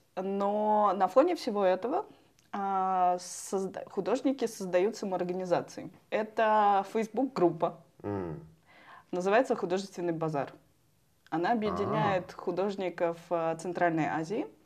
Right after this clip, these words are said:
Speaker 2: Мгм.
Speaker 1: и, а, набирает популярность. Сейчас она не так давно создана, а, для самоподдержки.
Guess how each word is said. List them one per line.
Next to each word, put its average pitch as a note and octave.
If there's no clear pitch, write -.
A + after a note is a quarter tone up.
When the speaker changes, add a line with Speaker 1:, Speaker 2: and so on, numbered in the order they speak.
Speaker 2:
Мгм. A2
Speaker 1:
и, G3+
а, F3+
набирает F#3+
популярность. F3
Сейчас A#3+
она F#3+
не F#3
так F3+
давно F3
создана, C4
а, F#3+
для A3
самоподдержки. G#3